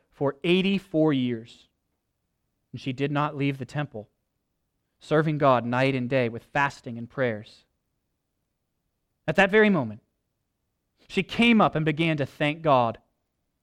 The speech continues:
and to speak about him to all who were waiting for, looking forward to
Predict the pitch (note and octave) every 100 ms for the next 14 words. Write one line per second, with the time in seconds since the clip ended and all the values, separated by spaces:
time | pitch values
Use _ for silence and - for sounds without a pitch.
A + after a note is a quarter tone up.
0 | _ _ _ - E3 D#3 - - G#3+ G#3+
1 | D#3 C3+ A#2+ A2+ G#2 _ _ _ _ E3
2 | - F3+ E3+ E3+ E3 E3+ - F3+ D#3 B2+
3 | C#3+ F3 F#3 E3 B2+ B2+ C3 D#3 F#3+ F3+
4 | - E3 E3+ F3+ E3+ - D3 C3 C3+